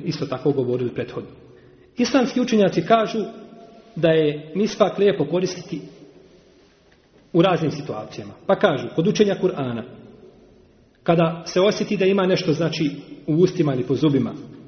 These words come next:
kada čovjek ulazi u kuću, kada hoće da spava,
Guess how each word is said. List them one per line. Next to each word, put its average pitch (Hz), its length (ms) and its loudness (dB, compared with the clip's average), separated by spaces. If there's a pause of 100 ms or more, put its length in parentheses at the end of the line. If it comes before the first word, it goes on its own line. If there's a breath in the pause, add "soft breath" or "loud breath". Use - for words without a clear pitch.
(800)
kada 160 180 4
čovjek 202 300 4
ulazi 175 260 4
u 151 140 4
kuću, - 260 -8 (680)
kada 156 220 2
hoće 190 220 2
da 160 80 2
spava, 151 640 -2